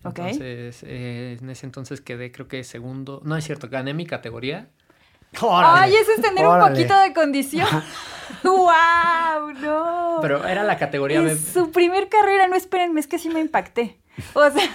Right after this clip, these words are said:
Speaker 1: <laughs> en su
Speaker 3: Sí
Speaker 1: primer
Speaker 3: está de impacto.
Speaker 1: carrera, ¡guau! ¡Qué chido!
Speaker 2: Sí, es la ventaja de ser el bebé en el mundo godín. Creo que éramos como tres en mi categoría.
Speaker 3: Ok.
Speaker 1: Ya va a
Speaker 2: Eh,
Speaker 1: empezar con sus pedradas de colágeno
Speaker 3: Sí,
Speaker 1: otra
Speaker 3: sí,
Speaker 1: vez.
Speaker 3: sí, sí, sí.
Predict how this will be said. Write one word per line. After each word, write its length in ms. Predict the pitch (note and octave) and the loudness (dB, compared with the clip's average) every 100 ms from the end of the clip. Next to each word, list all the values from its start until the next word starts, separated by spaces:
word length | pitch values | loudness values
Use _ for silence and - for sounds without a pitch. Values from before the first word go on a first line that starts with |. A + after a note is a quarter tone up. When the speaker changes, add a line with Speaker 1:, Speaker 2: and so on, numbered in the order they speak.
| - - - | -10 -20 -20
Speaker 1:
<laughs> 340 | - - - | -20 -16 -2
en 140 | F#4 E4+ | -2 0
su 100 | E4+ | -2
Speaker 3:
Sí 40 | |
Speaker 1:
primer 220 | E4 E4+ F4+ | -2 -2 -2
Speaker 3:
está 100 | - | 0
de 60 | - | 2
impacto. 220 | G4 F4+ | 2 2
Speaker 1:
carrera, 420 | E4 E4+ F#4+ C#4+ | 0 0 2 2
¡guau! 380 | A#3+ A#3+ C#4 D4+ | 2 2 2 -2
¡Qué 120 | F4+ | -6
chido! 400 | F4+ G4 A4 A#3+ - | -8 -6 -6 -8 -14
Speaker 2:
Sí, 340 | - C#3+ C#3+ D3 | -10 -8 -8 -8
es 340 | C#3 D3 C#3+ | -6 -6 -6
la 120 | D#3+ | -6
ventaja 360 | D3 B2 C#3 D#3 | -6 -6 -6 -6
de 100 | B2+ | -6
ser 240 | C3 C3+ | -8 -6
el 180 | C#3 C3 | -6 -6
bebé 260 | B2 B2 C3 | -8 -6 -8
en 100 | C3 | -8
el 80 | |
mundo 260 | B2+ B2+ B2+ | -10 -10 -10
godín. 360 | A2+ A#2+ B2 A#2+ - A#2+ | -8 -8 -10 -12 -20 -16
Creo 140 | B2+ | -12
que 80 | C#3 | -8
éramos 340 | C3+ C3 B2 | -8 -8 -12
como 240 | - A#2 A#2 | -16 -20 -12
tres 280 | B2+ B2+ C3+ | -10 -10 -10
en 60 | |
mi 100 | A#2+ | -14
categoría. 580 | A#2 A2+ A#2 A#2 B2 B2 - - _ _ _ - - | -14 -14 -14 -12 -10 -10 -14 -20 _ _ _ -18 -10
Speaker 3:
Ok. 200 | B2+ C#3 C3+ C3 - | -6 -2 -2 -4 -4
Speaker 1:
Ya 120 | B3+ | -2
va 60 | C#4+ | 0
a 20 | |
Speaker 2:
Eh, 40 | |
Speaker 1:
empezar 280 | G#4 - B3+ | -2 -4 -6
con 120 | C#4 | -6
sus 140 | D4 C#4 | -10 -6
pedradas 460 | G#3+ G#3 G#3 A#3 | -4 -2 0 -2
de 100 | A3+ | -4
colágeno 440 | G#3+ F3+ F#3 D3+ D#3 | -6 -6 -2 2 2
Speaker 3:
Sí, 60 | |
Speaker 1:
otra 120 | D#3 D#3 | 2 0
Speaker 3:
sí, 120 | F3+ | -2
Speaker 1:
vez. 100 | C3+ | -4
Speaker 3:
sí, 140 | C#3 | -4
sí, 160 | B2+ C3+ | -6 -8
sí. 160 | - | -8